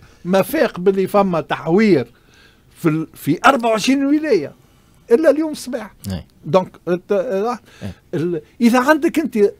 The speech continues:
Speaker 1: أنت الدولة ما تحبش تتعامل مع الإعلام، كيفاش باش تلقى له حلول؟ فهمت المشكل؟
Speaker 2: واحنا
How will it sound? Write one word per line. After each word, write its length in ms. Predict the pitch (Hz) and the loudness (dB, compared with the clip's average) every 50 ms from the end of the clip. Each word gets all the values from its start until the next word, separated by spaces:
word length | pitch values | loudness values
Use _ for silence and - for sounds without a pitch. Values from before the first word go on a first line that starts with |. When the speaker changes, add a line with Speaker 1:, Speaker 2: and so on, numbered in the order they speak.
| _ | _
Speaker 1:
أنت 240 | 190 185 - - - | -4 -4 -4 -6 -8
الدولة 680 | 165 139 127 120 131 247 285 277 240 185 135 113 - - - _ _ - | -8 -8 -2 4 8 8 8 10 8 4 2 0 -6 -12 -20 _ _ -14
ما 80 | 127 135 | -14 -14
تحبش 440 | - - - 196 208 160 165 - - | -14 -6 -4 -4 -4 -4 -6 -8 -10
تتعامل 500 | - 151 - 151 160 165 156 139 135 131 | -14 -8 -4 -2 -2 -2 -2 -4 -6 -6
مع 140 | 127 127 | -6 -6
الإعلام، 500 | 127 127 123 113 117 123 123 117 110 95 104 _ _ _ _ _ _ _ _ _ _ _ _ _ | -6 -4 -4 -2 -2 -2 -2 -4 -6 -6 -10 _ _ _ _ _ _ _ _ _ _ _ _ _
كيفاش 200 | - 262 330 277 | -4 -4 -4 -4
باش 100 | - - | -4 -6
تلقى 280 | 349 - - - 294 311 | -8 -6 0 0 2 2
له 100 | 277 233 | 2 2
حلول؟ 460 | 233 254 302 349 339 269 165 117 120 - _ _ _ _ _ - 131 _ _ _ _ _ _ _ _ _ _ _ _ _ _ _ _ _ _ _ _ _ _ _ _ _ _ _ _ | 2 4 6 6 6 4 2 0 -4 -12 _ _ _ _ _ -20 -20 _ _ _ _ _ _ _ _ _ _ _ _ _ _ _ _ _ _ _ _ _ _ _ _ _ _ _ _
فهمت 320 | - - 311 370 320 214 240 | -2 0 0 0 0 0 2
المشكل؟ 500 | 208 214 247 269 - - 311 294 240 - - _ _ _ _ _ _ _ _ _ _ _ _ | 4 4 4 4 2 -2 -6 -6 -6 -10 -14 _ _ _ _ _ _ _ _ _ _ _ _
Speaker 2:
واحنا 320 | 113 117 - 113 113 110 | -6 -4 -2 -2 -4 -4